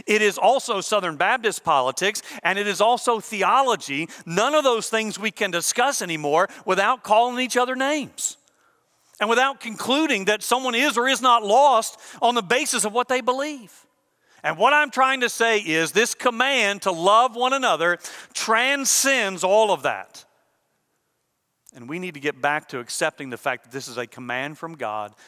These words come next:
that crosses all other lines. I've just used that as an example. It crosses all other lines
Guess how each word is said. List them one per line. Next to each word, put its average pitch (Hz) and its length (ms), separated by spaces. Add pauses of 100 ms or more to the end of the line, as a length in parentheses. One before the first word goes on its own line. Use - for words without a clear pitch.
(120)
that - 160
crosses 143 480
all 160 400
other 147 240
lines. 123 280
I've 156 200
just 214 240
used 185 160
that 160 180
as 117 140
an 113 80
example. 127 480 (480)
It 151 180
crosses 196 640
all 202 480
other 170 300
lines 110 640